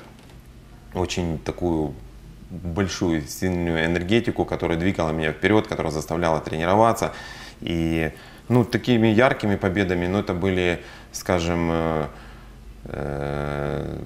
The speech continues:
последняя спартакиада народа в С С С Р. Мы, в общем-то, Кубок С С С Р.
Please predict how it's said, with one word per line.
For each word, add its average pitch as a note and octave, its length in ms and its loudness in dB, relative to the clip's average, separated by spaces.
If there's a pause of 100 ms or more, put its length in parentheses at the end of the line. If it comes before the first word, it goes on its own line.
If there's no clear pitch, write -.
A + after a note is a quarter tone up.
последняя G#2+ 360 2
спартакиада F#2 500 2
народа E2 340 0
в D2 80 -2
С C#2+ 80 -6
С - 120 -6
С - 40 -10
Р. D2+ 200 0
Мы, C#2+ 400 -6
в C#2+ 40 -6
общем-то, C#2+ 640 -6 (360)
Кубок G2+ 320 2
С D#2+ 120 -2
С E2 100 -2
С - 100 -4
Р. D#2 200 2